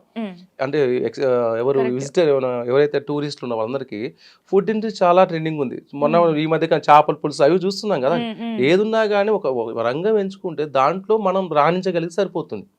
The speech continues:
Speaker 1: మ్మ్.
Speaker 2: అర్థమైంది కదా.
Speaker 1: అర్థమైంది.
Speaker 2: Yes.
Speaker 1: ఓకే. So,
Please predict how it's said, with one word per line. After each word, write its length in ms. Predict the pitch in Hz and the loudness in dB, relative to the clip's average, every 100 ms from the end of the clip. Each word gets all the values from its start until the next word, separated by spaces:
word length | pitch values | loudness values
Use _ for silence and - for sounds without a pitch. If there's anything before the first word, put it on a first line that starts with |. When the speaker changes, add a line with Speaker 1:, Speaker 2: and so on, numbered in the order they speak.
| 233 | -14
Speaker 1:
మ్మ్. 240 | 220 190 185 _ _ - | -12 -14 -18 _ _ -8
Speaker 2:
అర్థమైంది 320 | 139 165 131 | -6 -4 -6
కదా. 260 | 110 104 110 | -10 -12 -14
Speaker 1:
అర్థమైంది. 480 | 98 98 98 - 123 | -14 -18 -20 -12 -12
Speaker 2:
Yes. 80 | - - | -8 -4
Speaker 1:
ఓకే. 400 | 247 247 262 349 - _ - | -2 0 -2 -4 -12 _ -4
So, 160 | 302 | 0